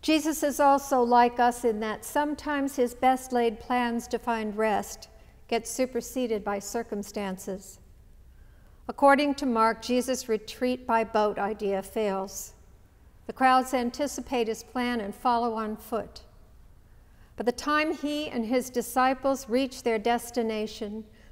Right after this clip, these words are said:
the crowds are waiting, and the quiet sanctuary Jesus seeks is nowhere to be found. He looks at the crowd and has compassion.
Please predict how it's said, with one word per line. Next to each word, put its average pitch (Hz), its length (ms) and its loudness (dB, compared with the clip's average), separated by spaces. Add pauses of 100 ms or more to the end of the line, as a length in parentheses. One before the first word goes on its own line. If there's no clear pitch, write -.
the 240 60 -6
crowds 262 400 4
are 254 80 4
waiting, 226 500 -2 (920)
and 214 100 -6
the 220 60 -6
quiet 269 340 2
sanctuary 247 680 2
Jesus 233 420 -2
seeks - 380 -4
is 208 180 -6
nowhere 214 460 0
to 208 140 -10
be 202 140 -2
found. 185 600 -4 (2000)
He 262 140 0
looks 294 340 -2
at 214 120 -4
the 220 60 -8
crowd 208 560 -6 (960)
and 240 120 -2
has 247 300 0
compassion. 247 840 -2